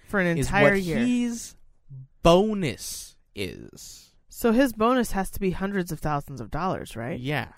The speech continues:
Speaker 1: Or at least, uh, like, a hundred and fifty thousand dollars, something like that. Like, well over a hundred thousand,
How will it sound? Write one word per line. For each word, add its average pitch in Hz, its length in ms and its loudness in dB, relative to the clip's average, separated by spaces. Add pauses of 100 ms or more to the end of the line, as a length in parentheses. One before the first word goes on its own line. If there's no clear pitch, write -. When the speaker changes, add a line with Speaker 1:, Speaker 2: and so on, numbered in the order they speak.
(1080)
Speaker 1:
Or 165 120 2
at 147 80 2
least, 180 180 0
uh, 170 140 -2
like, 151 160 -6
a - 40 -12
hundred 170 260 -6
and 151 80 -18
fifty 156 260 -8
thousand 143 320 -6
dollars, 156 360 -6
something 185 380 -4
like - 220 -16
that. - 180 -10 (180)
Like, - 160 -14
well 175 220 0
over 151 180 -6
a 123 40 -8
hundred 156 320 -16
thousand, - 320 -16